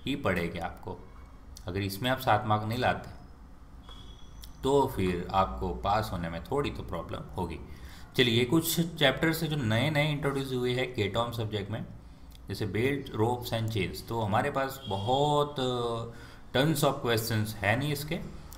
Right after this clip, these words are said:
but जितने भी questions हैं वो priority questions है। उसके बाद आपको extra questions भी learn करने हैं, जब ये हो जाए उसके बाद, ठीक है। चलिए,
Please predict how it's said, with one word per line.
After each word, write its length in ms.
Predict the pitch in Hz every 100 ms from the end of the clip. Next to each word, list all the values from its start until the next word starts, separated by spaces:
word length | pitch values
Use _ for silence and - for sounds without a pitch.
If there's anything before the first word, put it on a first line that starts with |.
| -
but 120 | 92
जितने 280 | 110 110 143
भी 120 | 160
questions 480 | 156 147 147 143 156
हैं 100 | 160
वो 140 | 98
priority 520 | 90 95 107 127 135
questions 460 | 127 131 - 131 131
है। 120 | 139
उसके 340 | 104 95 -
बाद 420 | 95 101 127 - -
आपको 500 | 113 110 104 104 - - - - - 131
extra 320 | 127 - 170
questions 480 | 165 101 - 95 90
भी 320 | 98 123 -
learn 260 | 92 101 107
करने 260 | 98 90
हैं, 180 | 87 123
जब 160 | 143 123
ये 220 | 95 113
हो 200 | 143 95
जाए 340 | 82 85 87 -
उसके 340 | 107 - 156
बाद, 400 | 156 143 - - - - -
ठीक 120 | 117 160
है। 340 | 196 - - - - - - - -
चलिए, 300 | 78 76